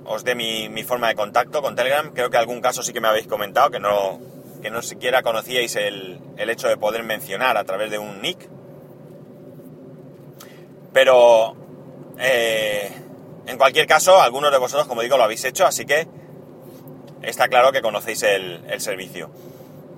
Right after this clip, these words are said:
Mm, ¿qué cosa me gustaría a partir de aquí? Pues sí que me gustaría que me comentarais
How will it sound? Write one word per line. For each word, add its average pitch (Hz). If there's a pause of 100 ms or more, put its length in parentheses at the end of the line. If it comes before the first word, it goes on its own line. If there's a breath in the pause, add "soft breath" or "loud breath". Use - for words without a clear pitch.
(100)
Mm, 131
¿qué 190
cosa 226
me 208
gustaría 185
a 170
partir 165
de 175
aquí? 170 (520)
Pues 131
sí -
que 202
me 214
gustaría 185
que 175
me 160
comentarais 156